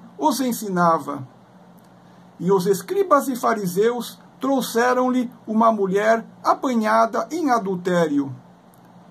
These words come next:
E pondo-a no meio, disseram-lhe:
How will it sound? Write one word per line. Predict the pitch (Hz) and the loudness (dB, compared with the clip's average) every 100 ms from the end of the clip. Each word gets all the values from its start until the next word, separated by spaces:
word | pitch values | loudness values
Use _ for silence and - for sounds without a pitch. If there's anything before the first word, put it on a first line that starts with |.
| - - - - - | -20 -20 -20 -16 -6
E | |
pondo-a | 175 - 349 381 294 277 | -4 0 2 2 4 2
no | 240 | 2
meio, | 220 240 285 277 277 - | -2 -2 2 2 0 -6
disseram-lhe: | 226 240 - 214 214 196 180 156 143 | -4 -4 -2 -4 -2 -2 -2 -2 -4